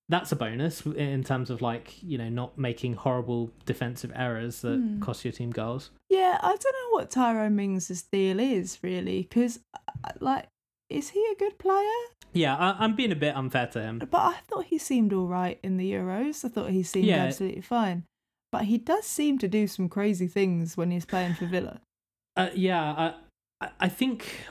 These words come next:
Speaker 1: ultimately this is a problem when you play in one of those defensive positions.
Speaker 2: Okay.
Speaker 1: And, uh, you know, whether you're a goalkeeper or you're a central defender. And actually, Arsenal were pretty impressive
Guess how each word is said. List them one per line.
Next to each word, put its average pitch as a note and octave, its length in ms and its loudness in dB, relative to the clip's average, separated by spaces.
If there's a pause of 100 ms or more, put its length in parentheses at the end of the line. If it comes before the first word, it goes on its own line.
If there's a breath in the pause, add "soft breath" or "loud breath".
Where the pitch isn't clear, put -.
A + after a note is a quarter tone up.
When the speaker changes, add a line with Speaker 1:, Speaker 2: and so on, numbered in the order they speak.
Speaker 1:
ultimately D3 580 0
this C#3+ 220 0
is C#3+ 120 -2
a C#3+ 40 -4
problem C3 360 0
when B2+ 120 -2
you B2 80 -2
play B2 280 0
in A#2+ 160 -2
one B2 140 0
of A#2 140 -4
those B2 560 -2 (160)
defensive B2 460 -2
positions. D#3 640 -2
Speaker 2:
Okay. G#3+ 260 -2
Speaker 1:
And, A#2+ 560 -4 (840)
uh, G#2+ 240 -8
you C#3 160 -2
know, A#2 120 0
whether A#2+ 220 -2
you're A#2 100 0
a - 20 -8
goalkeeper D3 760 2
or B2+ 140 -2
you're A#2+ 160 -2
a A2+ 40 -4
central C3 380 -4
defender. B2+ 580 -2
And C#3 120 2
actually, A#2+ 500 -2 (600 loud breath)
Arsenal D#3+ 440 2
were A#2+ 440 -2 (160)
pretty B2 500 0
impressive B2 840 -2